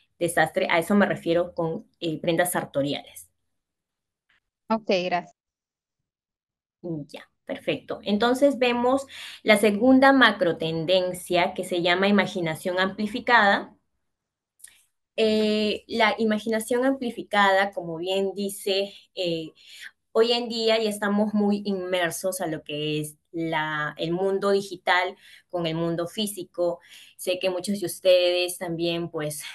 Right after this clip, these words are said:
Speaker 1: eh, tienen WhatsApp, ¿no? Tienen WhatsApp y dentro del WhatsApp ya está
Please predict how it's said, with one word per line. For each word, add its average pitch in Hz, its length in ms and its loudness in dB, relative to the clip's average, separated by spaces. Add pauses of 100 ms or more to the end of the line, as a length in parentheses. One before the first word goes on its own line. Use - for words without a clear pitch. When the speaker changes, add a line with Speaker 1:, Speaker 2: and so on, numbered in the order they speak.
(300)
Speaker 1:
eh, 156 360 -6
tienen 160 280 -4
WhatsApp, 175 380 0 (400)
¿no? 170 280 -8
Tienen 170 260 -4
WhatsApp 180 500 4
y 175 160 -4
dentro 180 240 0
del 175 80 0
WhatsApp 170 380 0
ya 170 80 0
está 170 360 0